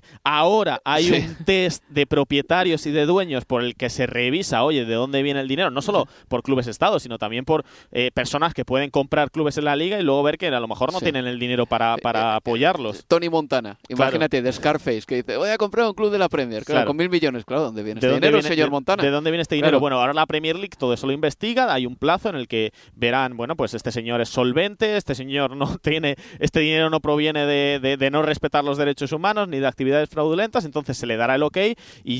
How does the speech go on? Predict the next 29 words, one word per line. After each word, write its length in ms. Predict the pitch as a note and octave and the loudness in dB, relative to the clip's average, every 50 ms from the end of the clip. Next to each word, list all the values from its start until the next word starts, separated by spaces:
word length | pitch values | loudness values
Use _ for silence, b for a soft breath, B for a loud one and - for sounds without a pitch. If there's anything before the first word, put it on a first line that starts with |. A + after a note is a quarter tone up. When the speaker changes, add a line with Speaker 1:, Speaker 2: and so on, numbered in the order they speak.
| B2 - D#3 | -6 -8 -8
Speaker 1:
y 260 | C3 B2 A#2+ A#2 A2+ | -6 -6 -6 -6 -4
Jim 200 | A2 C3+ C3+ C#3+ C#3+ | -2 -2 -2 -2 0
Ratcliffe 400 | - D#3 D3+ - - F3+ - - | 0 0 -2 -2 -4 -6 -6 -2
podrá 280 | - - B2+ A#2+ B2 C3 | 0 0 0 2 2 0
empezar 500 | C3 C3 C#3+ C#3 C3 D#3 D#3+ F3 F#3+ A3 b b b b b | 0 0 0 -2 0 2 2 2 2 0 b b b b b
a 280 | - A2+ A#2+ A2+ A2+ | -4 -2 0 0 0
hacer 420 | G#2+ - A2+ A2 - - D3 C#3+ D3 | 0 -2 -2 -4 -2 -2 -2 0 2
la 120 | D3 C#3+ | 2 2
limpia 600 | D3 E3+ G3+ A3 A3 - - A3 A3+ A#3 A#3 A3+ A3 | 2 0 -4 -6 -6 -6 -2 0 0 2 2 -2 0
o 220 | - C#3 C#3 C3+ C3 | 0 0 2 2 2
a, 240 | B2+ B2 B2 B2+ - | 2 2 0 0 -2
o 120 | - C3 B2 | -2 0 0
a 140 | A#2+ B2 A#2+ | 2 0 0
cambiar 440 | - C3+ B2 B2 C3 C#3+ D#3 D#3+ D#3 | 0 -2 -4 -2 0 0 0 0 0
las 140 | E3 - - | -2 -4 -4
cosas 260 | - D#3+ - F#3 - | -6 -4 -4 -4 -4
que 80 | - E3+ | -2 -4
él 100 | D#3+ D#3+ | -4 -2
crea 140 | - F3 E3 | 0 -2 -2
necesario 420 | D#3+ D3+ C#3 D#3 - D#3+ E3 F3 F3 | -2 -2 -4 -2 -2 0 0 0 -2
en 40 | E3 | -2
materia 360 | C3+ B2 B2 - C3+ C#3 C#3+ | -4 -4 -2 0 0 2 2
deportiva 500 | D3 C#3 - C#3 B2+ - C#3+ D3+ D#3+ E3 | 2 0 0 -2 -4 -2 -2 -2 -2 -2
en 60 | C#3+ | -2
el 80 | A#2+ A#2 | -4 -6
Manchester 420 | B2 B2+ B2+ - B2+ - - A#2 | -6 -6 -4 -6 -6 -4 -4 -4
United, 400 | A2 A#2 C#3 F#3 G3+ - D#3 A#2+ | -4 -2 -2 -2 -2 -2 -4 -4
porque 220 | - A#2 A2+ - | -4 -6 -4 -4
esto 240 | B2 - - F#3 F3+ | -6 0 0 0 0